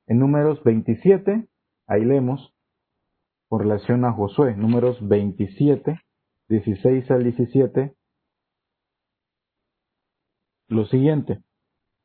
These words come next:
"Ponga Jehová, Dios de los espíritus de toda carne,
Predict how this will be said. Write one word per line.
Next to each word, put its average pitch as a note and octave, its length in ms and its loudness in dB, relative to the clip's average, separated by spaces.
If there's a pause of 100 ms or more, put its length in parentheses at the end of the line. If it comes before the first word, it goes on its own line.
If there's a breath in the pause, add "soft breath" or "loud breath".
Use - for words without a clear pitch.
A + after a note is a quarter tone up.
(280)
"Ponga F3+ 360 2
Jehová, B2+ 500 2 (320)
Dios C3+ 320 2
de C#3+ 80 2
los C3 180 0
espíritus B2 680 0
de F#2 80 -2
toda B2+ 320 0
carne, A#2 440 0